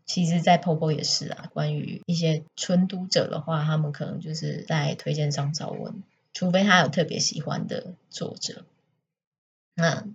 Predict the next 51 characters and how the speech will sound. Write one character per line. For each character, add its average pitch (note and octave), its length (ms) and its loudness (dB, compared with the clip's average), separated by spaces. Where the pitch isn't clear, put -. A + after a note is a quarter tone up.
晋 F#3+ 220 4
江 E3 180 2
的 D#3 80 0
话 D#3+ 200 0
就 D#3 140 -2
会 E3 100 -2
更 D#3+ 220 0
明 - 220 -6
显。 - 220 -2
所 G3 220 0
以 F#3+ 500 2
对 C4+ 160 4
于 E3+ 140 2
他 G#3+ 180 -2
们 G3+ 140 2
来 D#3 180 0
说， E3 580 0
排 E3 220 2
行 F3 300 2
榜 D3+ 260 -4
上 F3 240 -2
面 E3 280 -2
的 - 340 -6
文 E3 180 0
章 E3+ 260 0
类 - 180 0
型 - 260 -4
就 D3 140 -2
又 D#3 220 0
是 - 100 -6
更 D#3+ 260 -4
重 - 300 -6
要 - 80 -8
的， - 240 -18
就 G3+ 180 2
会 F3 340 2
衍 E3 240 4
生 F3+ 300 2
出 F3 340 -4
像 D#3+ 440 2
跟 E3 260 2
风 D#3 340 2
啊 D#3 440 -2
的 - 480 -6
一 E3+ 80 -4
些 D#3+ 380 -2
风 D#3 360 0
气 D#3 420 -2
这 D3+ 100 -6
样 F3+ 240 -6
子。 - 180 -14